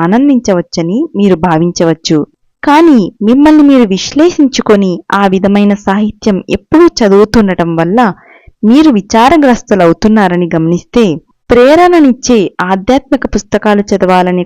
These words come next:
కొత్త అలవాటు చేసుకోవాలని మీరు ఆకాంక్షిస్తారు. ఆ విధంగా చేయడం వల్ల మీరు మీ జీవిత గమనాన్నే మార్చుకుంటారు. దృఢమైన పట్టుదలతో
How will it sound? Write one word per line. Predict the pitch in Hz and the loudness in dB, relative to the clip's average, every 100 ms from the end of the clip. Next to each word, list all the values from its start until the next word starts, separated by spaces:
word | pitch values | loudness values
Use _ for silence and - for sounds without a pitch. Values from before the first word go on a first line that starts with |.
| - | -2
కొత్త | 190 - - | -2 -4 -4
అలవాటు | 175 170 180 196 226 | -2 0 0 -2 -2
చేసుకోవాలని | 196 185 - 180 175 170 170 233 440 - 214 | -4 -4 -4 -2 0 0 -2 -2 -4 -2 0
మీరు | 208 - 160 | 0 0 -2
ఆకాంక్షిస్తారు. | 165 180 185 - 185 - 175 165 160 - _ _ _ _ - | -2 -2 -2 -4 -6 -4 -2 0 -2 -6 _ _ _ _ -4
ఆ | 202 | 0
విధంగా | 220 208 180 175 170 175 | 2 0 0 -2 -2 -2
చేయడం | 165 165 160 | -2 0 0
వల్ల | 160 160 233 415 - _ _ - | 0 0 -2 -4 -10 _ _ -2
మీరు | 226 302 285 | 2 4 4
మీ | 226 190 175 | 2 0 -2
జీవిత | 202 269 240 170 | 0 0 0 -2
గమనాన్నే | 160 170 190 226 294 | -2 0 2 2 2
మార్చుకుంటారు. | 330 226 - - 190 175 170 165 151 - _ _ _ - | 2 2 -2 -6 -4 -2 -2 0 -2 -6 _ _ _ -8
దృఢమైన | 175 190 202 220 208 196 | 0 2 4 2 0 -2
పట్టుదలతో | 190 180 190 196 190 185 | -4 -2 -2 0 -2 0